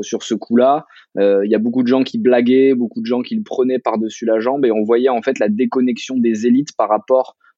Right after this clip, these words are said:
euh, au peuple, euh, qui, qui allait être confronté au problème. Euh, et du coup, nous, on a réagi très rapidement avant même que le confinement soit acté.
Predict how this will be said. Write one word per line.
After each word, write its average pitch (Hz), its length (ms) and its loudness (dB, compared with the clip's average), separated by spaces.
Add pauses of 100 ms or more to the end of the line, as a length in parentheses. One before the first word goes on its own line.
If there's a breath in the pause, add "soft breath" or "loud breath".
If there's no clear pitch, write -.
euh, 101 160 0
au 113 80 2
peuple, 135 400 -2 (320 soft breath)
euh, 95 360 0
qui, 113 260 -4
qui 117 160 -2
allait 120 160 4
être 120 200 -2
confronté 117 480 -6
au 113 80 0
problème. 123 460 0 (360 soft breath)
Euh, 95 680 -6
et 117 100 0
du 113 140 -2
coup, 156 160 -2
nous, 147 100 4
on 135 140 4
a 117 80 4
réagi 117 600 2
très - 200 -4
rapidement 127 560 0
avant 113 200 -2
même 131 320 2
que 123 140 -2
le 120 340 2
confinement 123 600 -2
soit 113 240 0
acté. 139 420 0